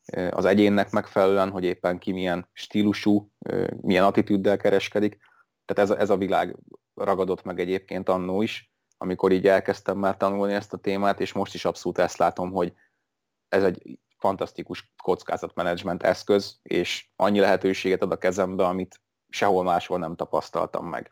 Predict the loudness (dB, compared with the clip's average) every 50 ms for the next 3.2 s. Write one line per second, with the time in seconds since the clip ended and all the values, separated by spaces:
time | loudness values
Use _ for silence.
0 | _ _ -14 -10 -4 -4 -4 -4 -4 -4 -4 -4 -4 0 2 4 6 6 4 4
1 | 2 0 0 -2 -4 -6 -6 -4 -4 -2 -2 -2 -2 -2 -2 -2 0 0 0 -2
2 | 0 0 0 0 0 0 0 -2 -4 -2 0 -2 -2 -2 -2 -2 0 0 -2 -6
3 | -12 -20 _